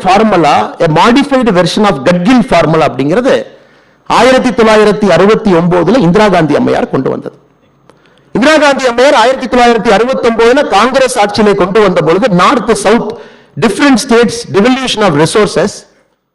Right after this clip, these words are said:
பாப்புலேஷனுக்கு ஐம்பது சதவீதம் இந்திரா காந்தி அம்மையார் வெயிட்டேஜ் கொடுத்திருந்தாங்க. அது நூறு, நூறு ரூபா நம்ம அனுப்புறோம், அது நூறு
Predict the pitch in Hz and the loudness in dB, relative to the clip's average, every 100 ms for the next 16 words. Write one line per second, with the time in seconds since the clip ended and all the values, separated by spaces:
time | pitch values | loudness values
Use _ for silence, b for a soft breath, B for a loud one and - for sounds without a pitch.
0 | _ _ 220 294 330 311 285 - 233 226 | _ _ -2 0 0 0 0 0 -2 0
1 | 294 190 269 302 294 247 220 202 214 214 | 0 2 0 -2 -2 -2 0 0 0 0
2 | 247 190 214 220 196 180 170 160 220 180 | 0 0 0 2 2 2 0 0 0 0
3 | 165 175 - 135 - 113 - _ _ _ | 0 -2 -2 -6 -6 -10 -12 _ _ _
4 | b b b 165 160 240 247 202 156 202 | b b b 0 2 2 0 -2 -2 -2
5 | 240 214 196 254 247 - - - - 170 | 0 -2 -2 -2 -2 -2 -10 -20 -10 -4
6 | 175 160 - 196 175 190 254 214 175 233 | -2 -2 -2 0 0 2 2 2 2 0
7 | 254 | -2